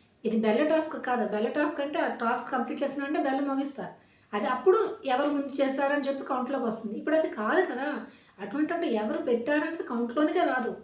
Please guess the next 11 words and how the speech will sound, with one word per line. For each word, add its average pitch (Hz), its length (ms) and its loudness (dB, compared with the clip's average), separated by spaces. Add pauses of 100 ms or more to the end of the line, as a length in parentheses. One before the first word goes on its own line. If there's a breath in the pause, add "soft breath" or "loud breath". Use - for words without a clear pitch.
అదే 269 200 0
కళ్యాణ్ 269 420 -2
పాయింట్ 240 240 -2
చెప్తున్నాడు, 214 380 -6 (440 soft breath)
ఇద్దరు 269 300 0
ఈక్వల్‌గా 302 500 4
ఉన్నప్పుడు 302 360 2
ఏదో 269 180 4
విధంగా 302 260 4
డెసిషన్ 294 360 -2
తీసుకోవాలి. 277 520 -2